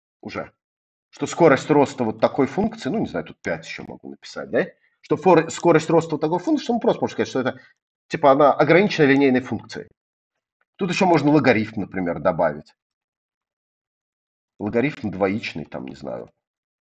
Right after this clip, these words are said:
от n плюс одного, да? Вот видите, вот такая вот функция. Почему? Вот посмотрим вот аккуратно на вот эту функцию, да, она из слагаемых состоит. Вот все эти слагаемые, да, в, так, в, при стремлении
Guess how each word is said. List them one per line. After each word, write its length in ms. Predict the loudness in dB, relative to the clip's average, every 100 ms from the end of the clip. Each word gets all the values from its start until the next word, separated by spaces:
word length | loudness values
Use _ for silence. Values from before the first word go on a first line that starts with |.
| -18
от 180 | -16 -6
n 200 | -6 -6
плюс 260 | -10 -14
одного, 320 | -12 -10 -10 -10
да? 200 | -10 -10 -12 _ _ _ _ _ _
Вот 120 | -10
видите, 180 | -8 -8
вот 140 | -8
такая 300 | -8 -4 -2
вот 160 | -2 -8
функция. 440 | -10 -10 -12 -20 -20 _ -4
Почему? 360 | 0 4 4
Вот 160 | 2 0
посмотрим 420 | 2 4 4 4
вот 140 | 2
аккуратно 400 | 2 4 4 4 2
на 80 | 0
вот 160 | 0
эту 160 | -2 -6
функцию, 420 | -6 -6 -6 -4
да, 140 | 4 6
она 140 | 6
из 80 | 4
слагаемых 580 | 4 4 6 6 4 -4
состоит. 460 | -14 -8 -6 -6 -10 -20 _
Вот 100 | -12 0
все 140 | 0
эти 100 | 0
слагаемые, 680 | 0 0 6 8 8 6 4
да, 320 | 6 6 4 -10 _ _
в, 160 | -8 -2
так, 220 | -2 -4
в, 260 | -8 -6 -4
при 140 | 0 0
стремлении 680 | 2 2 4 6 6 4